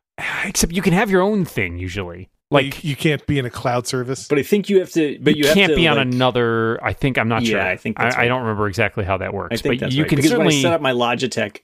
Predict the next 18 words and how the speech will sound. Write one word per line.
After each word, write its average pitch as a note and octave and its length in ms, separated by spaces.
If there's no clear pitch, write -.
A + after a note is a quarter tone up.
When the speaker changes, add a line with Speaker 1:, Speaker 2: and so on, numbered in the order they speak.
Speaker 3:
I - 40
mean, B2 140
I B2+ 60
set E3 160
up B2 40
that A2+ 140
Logitech, G#2+ 380
I G2+ 140
basically A2 400
had G2+ 100
to G2 80
wipe F#2+ 320
it G2 280
and, G#2+ 340
like, G#2+ 220
and A#2 220
go G#2 160
with, - 380